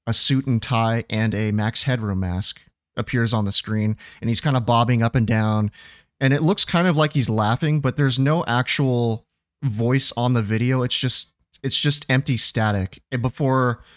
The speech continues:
uh, the studio was able to switch frequencies and knock him off the air. All right, so let's, let's continue with the story. Meanwhile, in the greater Chicago area,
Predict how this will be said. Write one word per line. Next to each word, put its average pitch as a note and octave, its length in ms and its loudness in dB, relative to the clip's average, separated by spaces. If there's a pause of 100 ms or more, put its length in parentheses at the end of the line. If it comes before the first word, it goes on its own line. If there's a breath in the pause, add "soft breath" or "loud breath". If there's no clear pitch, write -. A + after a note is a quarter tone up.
(440 soft breath)
uh, A2+ 300 2 (280)
the C3 100 2
studio A#2+ 640 0
was A2+ 220 0
able A2+ 260 -2
to B2+ 140 -6
switch - 340 -2
frequencies G#2 880 -4
and G#2+ 380 -2
knock A2+ 340 -2
him G#2+ 160 0
off G2 200 -4
the F#2 160 -2
air. G2+ 320 -4 (1900 loud breath)
All D3 80 2
right, B2 80 2
so C#3 160 2
let's, E3+ 220 0
let's D3+ 180 -2
continue C#3+ 400 2
with G#2+ 140 -2
the G#2+ 60 -4
story. F#2+ 420 -4 (840)
Meanwhile, C3+ 800 0 (140)
in C#3+ 100 2
the C3+ 80 4
greater C#3 320 0
Chicago F3 520 0
area, G#2 600 0